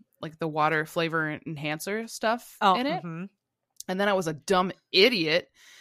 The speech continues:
Speaker 1: and I set my water bottle down on my desk, and then I yeeted it, and I
Speaker 2: <laughs>
Speaker 1: splashed the water. A-, and if it had just been plain water,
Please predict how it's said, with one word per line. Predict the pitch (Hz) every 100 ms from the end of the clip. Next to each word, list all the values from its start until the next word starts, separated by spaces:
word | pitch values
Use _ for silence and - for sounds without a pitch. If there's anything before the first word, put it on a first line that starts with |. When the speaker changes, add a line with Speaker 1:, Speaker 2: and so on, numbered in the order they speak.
| - _
Speaker 1:
and | 165
I | 151
set | - - 220
my | 185 165
water | 170 233 196
bottle | 165 165
down | 160 160
on | 156
my | 139
desk, | 139 175 220 190 -
and | 175
then | 175
I | 151 139
yeeted | 131 151 214 285 220 156
it, | 170 - _ _ - - -
and | 294 269
I | 254
Speaker 2:
<laughs> | 285 277 269
Speaker 1:
splashed | 196 180 220 254 254 - - - _
the | 202 202
water. | 196 240 226 -
A-, | 214 - 226
and | 247
if | 269
it | 311
had | 320 254
just | 311
been | 359 311
plain | 285 247 269
water, | 208 208 269 294